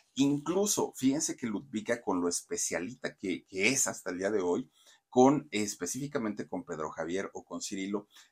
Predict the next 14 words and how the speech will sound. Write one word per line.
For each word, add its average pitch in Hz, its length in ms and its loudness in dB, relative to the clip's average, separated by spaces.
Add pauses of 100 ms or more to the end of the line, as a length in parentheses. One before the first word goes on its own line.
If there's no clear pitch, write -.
tenía 135 180 4
un 156 100 -2
trato 156 600 2
amable, 104 500 2
tenía 95 260 -6
un 123 80 -6
trato 127 640 0
normal, 117 580 6
no 117 280 6
eran, 147 280 4
nunca 143 400 4
fueron 95 320 -2
amigos, 95 560 -6
nunca, 110 560 2